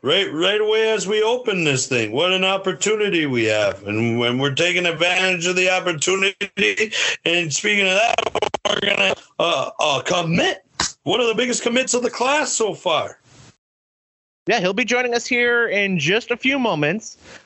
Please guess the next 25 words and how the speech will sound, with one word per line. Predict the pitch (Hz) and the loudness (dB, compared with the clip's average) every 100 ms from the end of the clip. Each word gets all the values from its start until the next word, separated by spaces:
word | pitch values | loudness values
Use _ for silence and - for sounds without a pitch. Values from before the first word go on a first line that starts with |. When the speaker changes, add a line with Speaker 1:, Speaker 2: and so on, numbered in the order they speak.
| _ | _
Speaker 2:
Uh, | 135 139 139 | -2 0 -2
Justin, | 143 247 - 285 | 0 -2 0 -2
why | 339 | 0
don't | 359 - | 0 0
you | 233 | 0
introduce | 196 160 156 143 | 0 -2 -2 -2
the | - | 0
young | 151 143 | 0 0
man | 131 127 113 113 110 - - - - - _ _ _ - - | 0 0 0 -4 -10 -20 -20 -20 -20 -20 _ _ _ -20 -4
who | 180 | -2
will | |
be | 180 | 2
Speaker 1:
I | |
am | 254 | 2
Speaker 2:
joining | 175 | 2
Speaker 1:
so, | - - 196 | 0 0 0
Speaker 2:
the | |
show? | 139 123 _ - - - | 0 -2 _ -20 -20 -8
Speaker 1:
yeah, | 139 147 117 - - - | 0 0 0 -6 -14 -2
I | 277 | 0
am | 302 | 0
so | 165 - 214 220 | 0 0 2 2
excited | 208 - 214 208 196 | 0 0 0 2 0
for | 190 | 0
this. | 202 202 196 | 0 0 -2